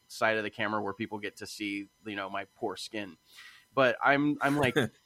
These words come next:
Speaker 1: uh, uh, one of the things that stood out was the cinematography from, like, the opening scene in that movie,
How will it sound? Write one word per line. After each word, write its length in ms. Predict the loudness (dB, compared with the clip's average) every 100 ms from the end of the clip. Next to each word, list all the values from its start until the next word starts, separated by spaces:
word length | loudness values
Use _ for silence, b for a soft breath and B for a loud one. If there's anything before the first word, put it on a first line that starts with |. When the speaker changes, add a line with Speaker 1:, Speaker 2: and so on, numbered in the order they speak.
| 0
Speaker 1:
uh, 40 |
uh, 680 | 4 4 6 6 8 6 2
one 180 | 2 4
of 60 | 4
the 40 | 4
things 200 | 0 0
that 80 |
stood 180 | -2 2
out 100 | 4
was 120 | 2 -2
the 80 |
cinematography 880 | -2 0 0 0 2 2 2 -2 -2
from, 160 | -2 0
like, 140 | 0
the 140 | -2 -2
opening 600 | 0 2 2 4 2 0
scene 380 | -2 -2 0 0
in 140 | -2
that 200 | -2 -2
movie, 400 | -2 -4 -6 -16